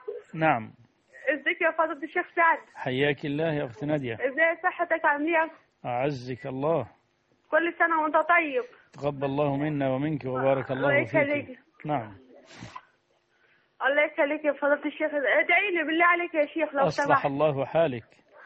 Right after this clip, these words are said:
Speaker 1: وحالنا وحال المسلمين أجمعين.
Speaker 2: وت-، ادعي لي ربنا يسهل لي أمور والله.
Speaker 1: أسأل الله أن ييسر لك الأمر وأن يوفقك
Speaker 2: الله.
Speaker 1: لكل خير.
Speaker 2: لو سمحت يا شيخ، أنا كنت عايزة أسأل حضرتك سؤال.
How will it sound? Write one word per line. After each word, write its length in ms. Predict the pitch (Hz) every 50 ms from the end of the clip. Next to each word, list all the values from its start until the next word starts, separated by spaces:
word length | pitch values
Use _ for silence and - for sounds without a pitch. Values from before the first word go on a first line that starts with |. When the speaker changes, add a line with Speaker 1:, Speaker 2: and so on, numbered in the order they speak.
| - - - - - - -
Speaker 1:
وحالنا 680 | 139 131 - - - 160 165 160 147 139 135 131 127
وحال 360 | 127 131 123 - 156 160 156 147
المسلمين 600 | 135 131 135 123 - - 135 135 143 151 139 131
أجمعين. 600 | 127 131 123 123 127 127 127 135 139 135 120 117
Speaker 2:
وت-، 200 | 254 330 349 349 320 285 294
ادعي 280 | 359 359 339 370 415 392
لي 80 | 381 359 349 392
ربنا 280 | 381 370 349 330 330
يسهل 420 | 349 339 - 359 339 330 381 359 349
لي 60 | 330 - 302
أمور 300 | 339 302 349 349 320 285
والله. 540 | 285 277 277 302 294 302 294 277 269 262 262 - - _ _ _ -
Speaker 1:
أسأل 240 | 135 131 - - 143
الله 260 | 143 147 156 151 143
أن 80 | 143 143
ييسر 520 | 139 147 156 147 - - 151 143 139 135
لك 280 | 135 147 151 147 - 143
الأمر 640 | 131 135 - - 156 151 139 127 117 113 120 - - _ _ _ - - - - - - - - - -
وأن 200 | 139 131 135 139
يوفقك 400 | 143 139 131 - - 160 165 262
Speaker 2:
الله. 300 | 277 277 269 - 131 135
Speaker 1:
لكل 300 | 120 - 156 143 135 135
خير. 320 | 127 - 143 131 123 107 - - - - - _ _ _ -
Speaker 2:
لو 240 | 269 294 320 320 339 -
سمحت 420 | 370 349 330 381 415 415 - -
يا 120 | 381 349 339 -
شيخ، 160 | 370 359 - 339
أنا 200 | 320 320 330 330
كنت 180 | 349 349 -
عايزة 260 | 370 359 381 370 392
أسأل 240 | 370 - 349 320 311
حضرتك 420 | - 320 311 330 311 320 302 302 - -
سؤال. 400 | 302 262 262 294 277 240 202